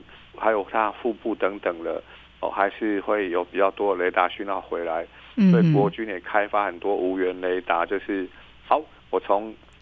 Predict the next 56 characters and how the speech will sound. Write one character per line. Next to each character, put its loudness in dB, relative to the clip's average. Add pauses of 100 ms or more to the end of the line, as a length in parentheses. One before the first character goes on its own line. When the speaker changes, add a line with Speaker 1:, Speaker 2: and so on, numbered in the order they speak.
Speaker 1:
呃， 0
就 0
是 -2
各 4
个 -2
角 -2
度 -4
来 2
那 -2
个 -6
侦 -2
测 0
空 -4
中， -2
那 0
这 0
样 4
子 -4
就 -4
可 -2
以， -2
Speaker 2:
嗯。 -16 (440)
Speaker 1:
呃， 0
让 2 (140)
隐 -10
形 -10
飞 -2
机 -6
无 -4
所 -6
遁 -2 (120)
形 -12
了。 -10 (220)
Speaker 2:
嗯。 4
Speaker 1:
呃， 2
Speaker 2:
嗯。 2
Speaker 1:
这 2
是 -2
科 -4
学 -2 (120)
上， 2 (160)
呃， -2
就 -6
是 -6
我 -2
们 -8
可 -2
以 2
很 -6
有 -2
把 2
握 0
的 -6
说， 0
大 4
概 -2